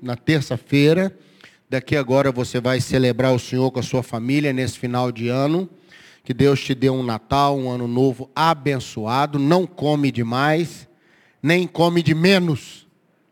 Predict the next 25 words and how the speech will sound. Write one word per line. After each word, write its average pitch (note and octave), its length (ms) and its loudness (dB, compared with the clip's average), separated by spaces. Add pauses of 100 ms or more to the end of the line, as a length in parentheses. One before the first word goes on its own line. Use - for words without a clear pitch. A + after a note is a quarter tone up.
(680)
Come F#3 300 4
pra F3+ 160 2
ficar F#3 160 0
feliz. F3 640 0 (800)
Viu? A3 340 4 (240)
Agora C#3+ 300 0
cada F3+ 300 2
um G3+ 100 0
sabe G#3 280 0
o - 20 -2
tanto F#3+ 340 2
que G3+ 80 -8
custa F3 240 2
pra F#3 100 2
ficar F#3 160 0
feliz, F3 400 2
né? D3+ 300 -2 (1000)
Né? D#3 180 0
Felicidade E3 720 2
é G3 60 2
de F3 80 0
cada G#3 320 4
um. D#3+ 200 0 (800)
Não B2+ 80 -2
é? F#3 260 0